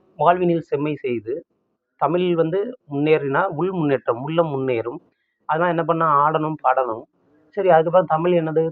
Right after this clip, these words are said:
தமிழுக்கு வந்து தொண்டு செய்யறவன் வந்து சாவதில்லை. ஏன் தம-, த-, தொண்டு செய்யறோம்? அதாவது தமிழுக்கு தொண்டு செய்யறோம்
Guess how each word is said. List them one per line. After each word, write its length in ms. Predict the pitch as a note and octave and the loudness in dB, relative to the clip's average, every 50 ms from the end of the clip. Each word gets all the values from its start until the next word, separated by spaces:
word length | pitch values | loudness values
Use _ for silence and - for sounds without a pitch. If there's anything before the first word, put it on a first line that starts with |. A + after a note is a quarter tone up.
| - - | -6 -8
தமிழுக்கு 360 | D3+ D#3 E3+ F3 E3 D#3 E3 | -6 -4 -4 -4 -2 -2 -4
வந்து 180 | D#3+ D#3 - | -4 -4 -6
தொண்டு 240 | C3 - D#3+ D#3+ C3+ - | -8 -6 -6 -6 -6 -8
செய்யறவன் 160 | - D#3+ D3+ D3 | -6 -6 -4 -4
வந்து 240 | C#3+ D3 D#3 D#3 - - | -2 -2 -2 -2 -2 -2
சாவதில்லை. 520 | C#3 C#3+ D3 C#3+ C#3 A#2 A2+ G#2 A2 B2+ D3 - _ _ _ _ _ _ _ _ _ _ _ _ _ _ _ - D#3 | 0 0 0 0 0 -2 -4 -4 -6 -8 -10 -12 _ _ _ _ _ _ _ _ _ _ _ _ _ _ _ -8 -2
ஏன் 180 | E3 F#3 F#3+ F3+ - | 0 0 0 2 4
தம-, 280 | E3+ D#3 D#3+ D#3 D3+ | 2 4 4 2 0
த-, 140 | - D#3 D3+ - | 0 -2 -2 -2
தொண்டு 160 | E3 E3 D#3+ - | -4 -6 -2 0
செய்யறோம்? 400 | E3+ D#3+ D#3 D#3 D#3 D#3+ D#3+ D#3+ - - - - - - | 2 2 2 2 0 -2 -2 -4 -8 -12 -20 -20 -8 0
அதாவது 220 | - C#3+ D3+ D3+ - | 2 4 4 4 2
தமிழுக்கு 320 | D#3 D#3+ F3 F#3 F3 E3+ | 0 0 0 0 -2 -2
தொண்டு 200 | D3 E3+ D#3+ D3+ | -4 -4 -4 -4
செய்யறோம் 200 | - E3+ G3 G#3 | -4 -4 -6 -4